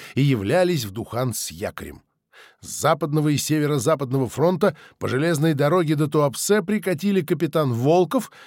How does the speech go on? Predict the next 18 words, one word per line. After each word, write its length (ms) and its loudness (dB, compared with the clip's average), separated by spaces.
который 340 -8
на 100 -6
самом 340 -4
деле 220 -6
был 240 -6
Исаул 500 -2
Гнатченко, 840 0
прапорщики 640 2
Заболотнов 1000 2
и 120 -2
Ходобай, 640 -2
разведчик 720 0
Ряжского 560 2
полка 520 0
Козалупов. 840 -2
С 100 -8
Кавказского 720 -2
фронта 480 0